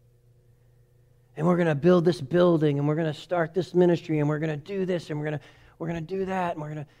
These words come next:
and this is my vision. I just have to tell you, I, I would rather build people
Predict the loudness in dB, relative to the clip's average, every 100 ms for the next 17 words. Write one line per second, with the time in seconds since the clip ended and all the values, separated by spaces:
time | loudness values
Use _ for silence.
0 | _ -6 -4 -2 -2 -2 -2 -4 -2 -2
1 | -4 -6 -12 _ _ _ _ _ -16 -10
2 | -8 -6 -2 -2 -4 -4 -2 0 -2 -2
3 | -4 -6 -12 _ _ _ _ _ _ _
4 | _ _ _ _ _ _ _ _ _ _
5 | _ _ _ _ _ _ _ _ _ _
6 | -20 _ _ _ _ _ _ 2 2 6
7 | 6 6 4 4 2 0 -2 -2 -2 -6
8 | -10